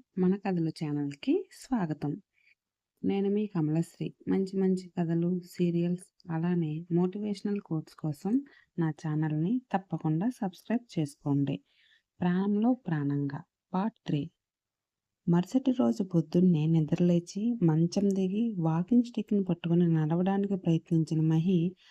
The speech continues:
తలుపు దగ్గరకు కాకుండా గోడకు గుద్దుకోబోతుంటే, "మహి,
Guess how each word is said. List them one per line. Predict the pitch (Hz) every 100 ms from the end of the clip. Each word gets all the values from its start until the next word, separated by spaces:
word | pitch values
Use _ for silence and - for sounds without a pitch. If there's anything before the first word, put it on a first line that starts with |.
| _ _ _
తలుపు | 190 208 226
దగ్గరకు | 214 196 190 180 175 175
కాకుండా | 151 151 147 151 147 143 147 - _ -
గోడకు | 170 165 196 262 226 175 160
గుద్దుకోబోతుంటే, | 165 156 165 185 175 170 170 170 170 208 208 160 _ _ -
"మహి, | 170 175 226